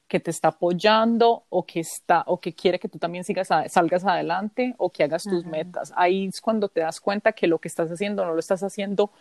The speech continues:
Speaker 1: por algo bueno, sino porque en verdad estás sacrificando tu vida y tus
Speaker 2: Total.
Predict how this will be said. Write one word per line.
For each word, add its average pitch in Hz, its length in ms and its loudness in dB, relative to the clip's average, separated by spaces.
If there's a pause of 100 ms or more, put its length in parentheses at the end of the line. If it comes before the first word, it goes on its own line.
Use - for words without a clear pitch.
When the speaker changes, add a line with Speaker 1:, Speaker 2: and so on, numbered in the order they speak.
(260)
Speaker 1:
por 180 140 6
algo 170 320 4
bueno, 262 440 2
sino 180 320 -4
porque - 340 -6
en 180 100 -4
verdad 160 300 0
estás 190 260 -2
sacrificando 170 960 -2
tu 175 300 -2
vida 208 260 2
y 240 80 2
tus 165 240 -2
Speaker 2:
Total. 165 120 -6